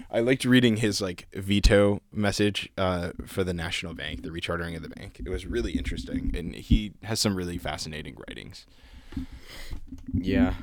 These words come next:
Speaker 2: I just don't like him. He did bad things.
Speaker 1: And so does, so do most presidents.
Speaker 2: Yeah, but he did kind of a, a lot of bad things. <laughs> You know, like the Trail of Tears.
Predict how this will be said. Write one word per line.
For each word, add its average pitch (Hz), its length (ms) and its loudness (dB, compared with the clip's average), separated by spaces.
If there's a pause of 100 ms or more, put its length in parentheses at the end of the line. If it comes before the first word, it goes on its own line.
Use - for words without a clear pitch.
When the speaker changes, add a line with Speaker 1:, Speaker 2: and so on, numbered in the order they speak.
(120)
Speaker 2:
I 104 140 -2
just 98 240 -6
don't 85 160 -2
like 85 220 -2
him. 85 260 -6 (600)
He 113 80 -8
did - 400 -4
bad 87 200 0
things. 85 440 -10 (1300)
Speaker 1:
And 104 340 0
so 110 200 8
does, 98 300 6 (360)
so - 160 -4
do 101 80 -2
most 85 280 -6
presidents. 80 600 -10 (160)
Speaker 2:
Yeah, 117 160 -2
but 113 200 0
he 151 120 0
did 113 300 -6 (140)
kind 101 200 -4
of 82 420 -8
a, - 20 -6
a - 20 -4
lot 82 200 -6
of 85 120 -8
bad 85 260 -6
things. 101 500 -6
<laughs> - 60 -8 (1400)
You 107 280 -6
know, 95 160 -4
like 92 320 -4
the 104 160 -8
Trail 92 320 -4
of 85 180 -10
Tears. - 580 -4